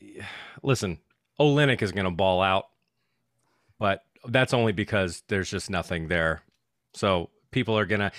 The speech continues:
people are gonna be really an-, annoying. It's like, "Oh, look at Kelly Olynyk. Look at these numbers. We could really use him." It's like, well,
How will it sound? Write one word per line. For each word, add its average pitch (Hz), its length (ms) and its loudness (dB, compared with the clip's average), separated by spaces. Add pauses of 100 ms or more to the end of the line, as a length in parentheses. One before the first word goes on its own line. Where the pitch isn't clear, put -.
(240)
people 185 200 0
are 180 60 4
gonna 139 140 2
be 117 120 2
really 107 280 0
an-, 98 220 -8
annoying. 101 460 -2
It's 92 120 -10
like, 107 120 -12
"Oh, 113 180 0
look 101 180 -2
at 85 80 -12
Kelly 92 220 -4
Olynyk. 85 380 -4 (320)
Look 135 140 0
at 127 40 4
these 107 140 0
numbers. 104 300 0
We 143 100 0
could 104 140 -2
really 110 220 0
use 110 220 -2
him." 87 180 -6
It's - 120 -12
like, 120 160 -12
well, 180 320 -2